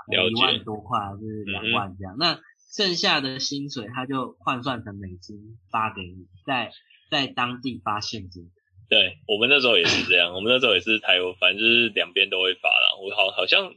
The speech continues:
Speaker 1: 台干外派应该都会类似这样。
Speaker 2: 因为他，通常大家还是会希望有一个健保的身份在，万一你如果就是要回来台湾就医
Speaker 1: 就医，
Speaker 2: 干嘛？
Speaker 1: 对。
Speaker 2: 对。
Speaker 1: 哇，这真的是，我觉得这种外派这件事情真的是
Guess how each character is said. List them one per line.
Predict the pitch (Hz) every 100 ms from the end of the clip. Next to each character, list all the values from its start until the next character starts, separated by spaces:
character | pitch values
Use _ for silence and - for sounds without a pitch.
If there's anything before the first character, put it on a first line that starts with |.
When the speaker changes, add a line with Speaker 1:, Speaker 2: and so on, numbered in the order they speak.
| _
Speaker 1:
台 | - 101
干 | 131 113
外 | 110
派 | 92 98
应 | 87
该 | 90 90
都 | 90 90
会 | 90
类 | 85
似 | 82 - -
这 | -
样。 | - -
Speaker 2:
因 | 214
为 | 233
他， | 226 226 202 -
通 | 226
常 | 226 160
大 | 175
家 | 180
还 | 170 139
是 | 147
会 | 165 156
希 | 151 147
望 | 151 143 117 107
有 | 107 104
一 | 113
个 | 120 117 107
健 | 95 135 98
保 | 92 -
的 | _
身 | - 98 98
份 | 95
在， | 78 -
万 | - 135 135
一 | 131
你 | 110
如 | 101 107
果 | 113 101
就 | 131
是 | 127 131 123 127
要 | 120
回 | 110
来 | 104
台 | 98 98
湾 | 98 104 107 -
就 | 120 101
医 | 98
Speaker 1:
就 | 117 90
医， | 87 87
Speaker 2:
干 | 90 92
嘛？ | - _ _
Speaker 1:
对。 | 95 87 87 _
Speaker 2:
对。 | 95 - _ _ _ _ _
Speaker 1:
哇， | - 87 82 -
这 | - 107
真 | 117 110
的 |
是， | 98 120 113 104 90 90 - - - -
我 | 110
觉 | 127
得 | 165 170
这 | 170
种 | 180 110
外 | 127 143
派 | 117 165 110
这 | 123
件 | 127 123
事 | 131
情 | 110 85
真 | 90 107
的 | 98
是 | 107 101 87